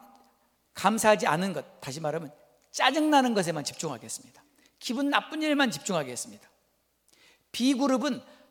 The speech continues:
감사할 일만 집중하게 했습니다. C그룹은 그냥 살던 대로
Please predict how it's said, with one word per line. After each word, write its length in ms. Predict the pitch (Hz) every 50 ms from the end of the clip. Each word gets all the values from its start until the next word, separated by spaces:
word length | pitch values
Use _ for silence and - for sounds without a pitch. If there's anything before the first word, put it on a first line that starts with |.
| _ -
감사할 1040 | - 156 - 165 196 226 254 269 277 240 - 247 247 240 247 254 247 262 - - -
일만 480 | - 202 240 247 262 247 254 311 311 269
집중하게 400 | - 196 - - 165 233 190 160
했습니다. 460 | 156 - - 135 107 101 - - - _ _ _ _ _ _ _ _ _ _ _ _ _ _ _ _ _ _ _ -
C그룹은 640 | - - - 311 294 247 277 269 262 285 302 302 - - - - - _ _ _ _ _ _ _ _ _
그냥 180 | - 165 165 160
살던 340 | - - 240 254 262 269 240
대로 280 | 240 220 220 226 226